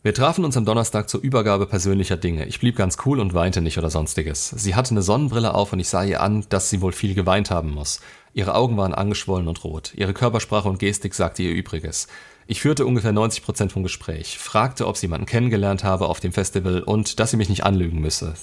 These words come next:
denn die Katze war nun eh aus dem Sack. Sie sagte daraufhin erneut, „Ich bin nicht mehr glücklich“ und beließ es dabei.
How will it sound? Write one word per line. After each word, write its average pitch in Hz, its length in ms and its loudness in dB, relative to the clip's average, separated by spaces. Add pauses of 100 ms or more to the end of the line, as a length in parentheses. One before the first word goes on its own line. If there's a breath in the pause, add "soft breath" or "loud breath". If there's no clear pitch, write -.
(140)
denn 90 340 4
die 98 80 -6
Katze 101 280 0
war 85 120 2
nun 92 140 0
eh 85 120 0
aus 78 140 -2
dem 82 140 -2
Sack. - 260 -8 (520 loud breath)
Sie - 120 -6
sagte 127 320 2
daraufhin 110 340 0
erneut, 98 460 2
„Ich - 160 -4
bin 104 140 2
nicht - 160 -2
mehr 98 100 2
glücklich“ 87 400 -4
und 92 80 0
beließ 87 280 2
es 85 120 -6
dabei. 78 360 -2